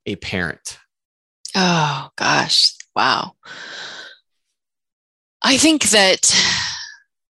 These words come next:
Speaker 2: they're the, uh, like, the, the best education. They teach me so much. I don't even know how to say that. Like, how many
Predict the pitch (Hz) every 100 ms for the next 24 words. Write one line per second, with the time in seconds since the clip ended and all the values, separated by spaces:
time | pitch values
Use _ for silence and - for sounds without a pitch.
0 | - 165 196 202 202 190 160 147 - 180
1 | 165 156 151 185 - 196 - _ _ -
2 | - - - 180 147 - 196 220 - -
3 | - - 202 196 - 196 196 - - -
4 | 233 - 254 262 247 226 - 220 196 -
5 | - 165 220 233 208 208 196 180 - 196
6 | 247 - - 170 156 - - - - _
7 | _ - - 214 233 240 226 214 190 -